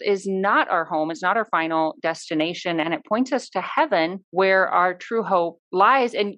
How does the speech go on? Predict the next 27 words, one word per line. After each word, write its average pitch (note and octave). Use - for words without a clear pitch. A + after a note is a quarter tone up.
and A3
you E4
know A#3+
Shaka, D#3+
Shaka F#3
Hines, F#3
and G#3+
some C4+
of A#3+
our G3
listeners F3
do E3+
as E3+
well. E3+
She F#3+
was F#3
on G3+
a F3
while F3+
back E3+
where E3
she G3+
shared E3+
her F3
story E3
of D3+
grief, F#3